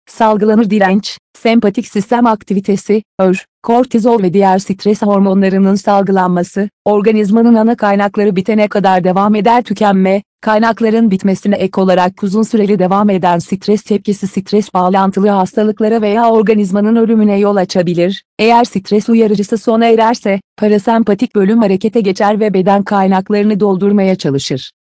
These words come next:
Stres bağlantılı tepkiler enfeksiyon tarafından tetiklenenlere benzer, beyaz kan hücresi sayın, enzim ve antibody miktarı artar. Beden kısa dönemli, akut stresle başa çıkacak şekilde hazırlanır.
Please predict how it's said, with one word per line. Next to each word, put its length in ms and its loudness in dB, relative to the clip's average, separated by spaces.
Stres 560 -2
bağlantılı 600 0
tepkiler 420 -2
enfeksiyon 600 -2
tarafından 560 0
tetiklenenlere 840 -2
benzer, 540 0
beyaz 280 0
kan 260 0
hücresi 420 -2
sayın, 400 -2
enzim 340 2
ve 60 2
antibody 480 0
miktarı 440 0
artar. 440 0
Beden 280 0
kısa 320 -2
dönemli, 560 0
akut 280 -2
stresle 540 -2
başa 260 0
çıkacak 480 -2
şekilde 400 0
hazırlanır. 680 -2